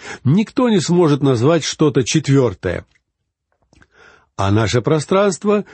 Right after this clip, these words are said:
как известно, состоит из длины, ширины и высоты.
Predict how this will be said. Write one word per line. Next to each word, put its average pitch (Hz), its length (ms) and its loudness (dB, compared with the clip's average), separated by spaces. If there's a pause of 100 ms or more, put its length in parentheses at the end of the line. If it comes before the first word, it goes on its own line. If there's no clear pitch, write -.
(140)
как 107 240 -2
известно, 135 600 0
состоит 139 520 -2
из 110 220 -2
длины, 101 800 0 (400)
ширины 101 880 -2
и 113 140 -2
высоты. 143 580 -2